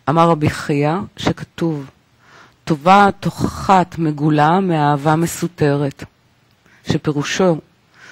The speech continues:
טובה תוכחת מגולה, ואם התוכחה היא מאהבה, היא מסותרת מבני אדם.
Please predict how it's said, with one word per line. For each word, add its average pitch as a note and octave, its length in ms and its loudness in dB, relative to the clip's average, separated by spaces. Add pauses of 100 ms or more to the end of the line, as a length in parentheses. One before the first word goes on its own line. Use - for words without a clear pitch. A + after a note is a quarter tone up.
(160)
טובה F3 560 4
תוכחת F3 560 -2
מגולה, D3+ 540 0 (680)
ואם E3+ 360 0
התוכחה - 680 2
היא D3 180 2
מאהבה, C#3+ 640 0 (880)
היא E3+ 100 2
מסותרת D#3+ 720 0
מבני C3+ 360 -2
אדם. C3 300 -4